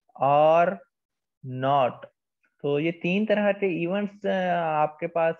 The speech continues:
logical operators मौजूद हैं जिन्हें आप ज्वाइन करते हैं। जब हम simple events को इन operators के जरिए ज्वाइन करते हैं तब आपके पास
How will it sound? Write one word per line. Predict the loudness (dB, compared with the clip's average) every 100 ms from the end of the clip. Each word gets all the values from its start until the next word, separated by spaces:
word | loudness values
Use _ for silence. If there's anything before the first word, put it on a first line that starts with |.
| -4
logical | -4 -4 -8 -6
operators | -6 -2 -2 0 -2 -2
मौजूद | -12 -10 -6 -4 -2 -2
हैं | -4 -6 _ _ -8
जिन्हें | -2 0 0 0
आप | 0 -2 -2
ज्वाइन | -4 -2 -4
करते | -2 -2 -2
हैं। | -2 0
जब | 0 0
हम | -6 -6
simple | -10 -6 -2 0
events | 0 0 -4 -4
को | -4 -4 -4
इन | -4 -2
operators | -4 -2 -4 -4 -6 -8
के | -8 -4
जरिए | -4 -2 -4
ज्वाइन | -4 -4 -4 -6
करते | -4 -6 -4
हैं | -4 -4 -2
तब | -2 2
आपके | 2 0 -4
पास | -2 0 0